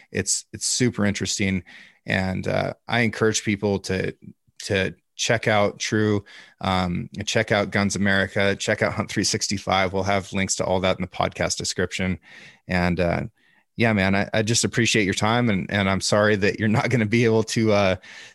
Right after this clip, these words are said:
to make it out on the bear hunt, but I'm sure we'll be, we'll be out hunting again or shooting, shooting together again soon.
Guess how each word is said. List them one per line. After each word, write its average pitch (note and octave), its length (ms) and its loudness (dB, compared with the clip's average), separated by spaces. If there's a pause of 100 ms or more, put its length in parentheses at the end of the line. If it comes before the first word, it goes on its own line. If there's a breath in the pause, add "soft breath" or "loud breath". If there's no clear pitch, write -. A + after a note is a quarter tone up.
(100)
to A#2 80 2
make A#2+ 220 4
it A#2+ 100 4
out A#2+ 160 4
on A2+ 100 4
the A2 80 4
bear A2 240 4
hunt, A2 320 2
but G2 320 2
I'm G2+ 140 0
sure G2+ 280 2
we'll F#2 280 -2
be, F#2+ 380 0 (200)
we'll G#2 200 -4
be G2+ 140 2
out G2 160 2
hunting G#2 240 0
again G2 280 2
or F#2 60 0
shooting, F#2 440 -2 (140)
shooting G#2+ 300 0
together F#2+ 320 0
again F2 260 0
soon. - 340 -8